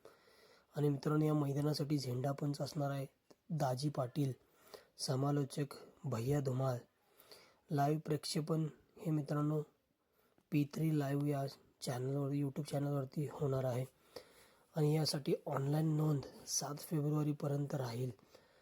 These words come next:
लाईव्ह लॉट पाडले जातील मित्रांनो. त्याचबरोबर मित्रांनो, हे स्प-, स्पर्धेचं ठिकाण असणार आहे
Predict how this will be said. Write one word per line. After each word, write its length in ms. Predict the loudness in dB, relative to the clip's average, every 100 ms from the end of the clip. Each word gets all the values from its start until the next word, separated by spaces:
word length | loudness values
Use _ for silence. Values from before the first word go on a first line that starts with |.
| _ _
लाईव्ह 420 | 0 2 2 2 2
लॉट 280 | 0 0 -4 -10 -16 -20 -20 _ -4
पाडले 320 | -2 2 2
जातील 300 | 2 -2 -2
मित्रांनो. 460 | -2 -2 -4 -4 -8 -12 _ -20 -20 -20 -20 _ -4
त्याचबरोबर 400 | 0 2 4 4
मित्रांनो, 600 | 2 0 0 2 2 2
हे 260 | -2 0 2 2 -4 -12
स्प-, 380 | -12 -12 _ -16
स्पर्धेचं 460 | -2 -2 0 0 -2
ठिकाण 380 | -2 0 0
असणार 340 | 0 0 0 2
आहे 120 | 0